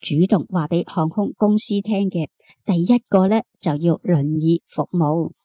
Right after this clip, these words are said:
我哋唔好以為我屋企嘅老人家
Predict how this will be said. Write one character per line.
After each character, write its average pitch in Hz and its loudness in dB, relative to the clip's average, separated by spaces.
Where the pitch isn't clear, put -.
我 180 0
哋 - -2
唔 170 2
好 165 -2
以 175 2
為 165 -2
我 233 0
屋 - -10
企 294 0
嘅 262 2
老 202 4
人 196 2
家 240 -2